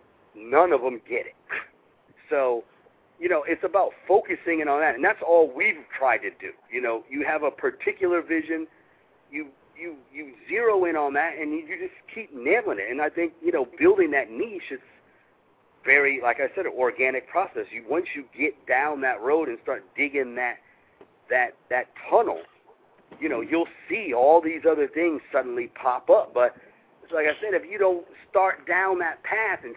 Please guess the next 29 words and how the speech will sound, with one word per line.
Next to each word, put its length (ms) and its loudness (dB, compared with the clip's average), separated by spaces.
stay 240 -2
on 280 2
it, 140 -10
you're 240 -2
never 200 4
gonna 240 0
get 200 -4
to 60 -12
that 300 -4
point. 200 -8
You 60 -4
know, 140 4
a 20 2
lot 200 8
of 60 4
the 60 4
things 260 0
that 140 2
we're 220 0
into 200 -6
now, 220 -2
it 120 -2
took 180 0
us 160 2
being 400 -2
here 420 -2
eight, 280 -6
nine 560 0
years 460 -6